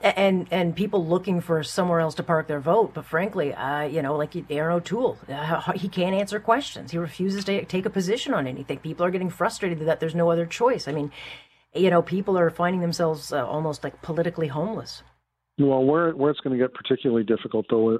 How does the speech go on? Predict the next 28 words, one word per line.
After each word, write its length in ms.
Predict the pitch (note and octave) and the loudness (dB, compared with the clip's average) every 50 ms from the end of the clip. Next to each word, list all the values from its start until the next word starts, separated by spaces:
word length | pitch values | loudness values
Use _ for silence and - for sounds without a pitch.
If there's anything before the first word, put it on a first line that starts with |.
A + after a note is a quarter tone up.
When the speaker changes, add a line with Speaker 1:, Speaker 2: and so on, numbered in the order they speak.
| - - | 2 2
Speaker 2:
Alex, 240 | A#2 A2+ A#2 A2+ - - | 2 4 4 2 0 0
is 100 | A#2 G#2+ - - | -2 -2 0 0
for 80 | A2+ | 0
incumbents, 480 | A2 G#2+ - - A2+ G#2 G2+ - _ - - - - _ _ _ - _ _ _ _ _ _ _ _ _ _ | 0 0 -2 -2 -2 -4 -4 -10 _ -10 -10 -10 -10 _ _ _ -20 _ _ _ _ _ _ _ _ _ _
because 320 | _ A#2 G#2+ - B2 A#2 A2+ | _ 0 2 4 4 4 4
Speaker 1:
Yeah. 100 | A2 - - - - - _ | 2 -2 -6 -10 -16 -6 _
Speaker 2:
people 320 | - C#3+ C#3 - C#3 B2+ A#2+ | 0 2 4 4 4 4 4
have 180 | A2+ B2 B2 - | 4 2 2 0
to 60 | - | 0
blame 200 | G#2+ A#2+ A#2+ A#2 A2 - | 2 2 4 4 2 2
somebody 300 | - B2 A#2+ A#2+ A#2 A#2 - | 2 4 4 6 4 4 2
for 100 | - B2 | 2 2
their 100 | A2 A2 | 2 4
record, 420 | A2 A2 A2+ A#2 - C#3+ B2+ A#2 A#2 | 4 4 2 2 2 2 2 2 2
and, 180 | A2 A2+ A#2+ B2 | 0 0 0 2
and 340 | A#2 A2+ A2+ A2 A#2 A#2+ A2 | 2 2 2 2 0 0 2
that's 240 | A#2+ A#2 A2+ - - | 2 2 2 2 2
where 100 | B2+ A#2 | 2 2
it's 80 | G#2 - | 2 2
gonna 180 | - A#2+ A2+ | 0 2 2
start 260 | - - A#2 A2 G#2 | 2 2 2 0 2
getting 200 | - A#2+ A2+ A2 G#2+ | 2 0 0 2 2
difficult. 460 | A2+ A#2 - - B2+ - A2 G2+ - _ - - - - - - _ | 2 2 2 0 -4 -2 -4 -8 -8 _ -16 -14 -12 -12 -14 -4 _
I 20 | A#2+ | 2
mean, 140 | B2+ C3 C3 | 4 4 4
Aaron 240 | C#3 D3 D#3 D3 | 4 4 4 4
O'Toole 600 | C3+ B2+ A#2 - - C3+ B2+ B2 A#2+ A2+ A2+ A2 A2 | 2 0 -2 -2 -2 0 2 4 4 4 2 2 0
is, 60 | G#2+ | -2